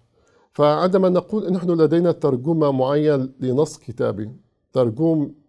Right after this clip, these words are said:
لسفر التكوين، أو ترجوم لأحد الأسفار، فماذا يمكن أن نقول إن ما يميز ترجمة عن آخر؟ للترجوم ثمة عن أشكال مختلفة للترجوم. أولًا الترجمة الحرفية، يمكن أن نقرأ،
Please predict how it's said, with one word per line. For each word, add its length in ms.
لسفر 600
التكوين، 840
أو 100
ترجوم 580
لأحد 400
الأسفار، 600
فماذا 540
يمكن 240
أن 160
نقول 300
إن 360
ما 80
يميز 520
ترجمة 440
عن 160
آخر؟ 440
للترجوم 840
ثمة 360
عن 220
أشكال 460
مختلفة 500
للترجوم. 720
أولًا 400
الترجمة 520
الحرفية، 720
يمكن 560
أن 200
نقرأ، 500